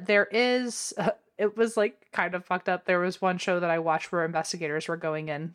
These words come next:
to look at the room, and, uh, the guide during the walkthrough literally called the mom's room, quote,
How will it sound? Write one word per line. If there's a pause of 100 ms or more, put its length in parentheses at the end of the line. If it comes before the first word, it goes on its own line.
(140)
to
look
at
the
room,
and, (380)
uh,
the
guide (360)
during
the
walkthrough
literally
called
the
mom's
room, (600)
quote,